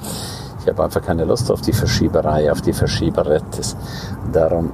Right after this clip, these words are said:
ziehe ich einfach mein Ding durch. Und, äh, bin dann natürlich auch immer froh, wenn ich mich überwunden habe,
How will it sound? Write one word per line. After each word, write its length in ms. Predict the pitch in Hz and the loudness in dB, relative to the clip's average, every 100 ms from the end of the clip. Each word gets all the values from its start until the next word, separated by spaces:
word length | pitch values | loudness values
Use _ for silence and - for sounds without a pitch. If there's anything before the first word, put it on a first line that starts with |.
| - | -4
ziehe 280 | - 120 120 | 0 2 2
ich 220 | - - | 0 -2
einfach 400 | 82 - 85 - | -4 -4 -4 -2
mein 320 | 78 80 85 | -2 0 -2
Ding 280 | 82 85 85 - | 0 -2 -2 -4
durch. 640 | - 104 98 - - - - - - - - - - - - - - | 0 2 2 0 -2 -4 -6 -12 -12 -8 -8 -8 -12 -14 -14 -12 -6
Und, 560 | 76 76 73 71 - | -2 0 -2 -6 0
äh, 140 | 80 76 | 0 2
bin 120 | - 98 | 2 2
dann 120 | 90 | 2
natürlich 340 | 87 90 87 | 2 0 2
auch 120 | 85 | 0
immer 220 | 95 90 87 | 0 0 0
froh, 460 | - 78 80 76 76 - | 2 2 2 0 -4 0
wenn 160 | 87 | 0
ich 100 | 87 | 2
mich 220 | 87 - | -2 0
überwunden 680 | 82 80 71 90 101 107 101 | 0 0 2 2 2 2 2
habe, 580 | 92 90 90 90 90 85 | 2 4 4 4 2 0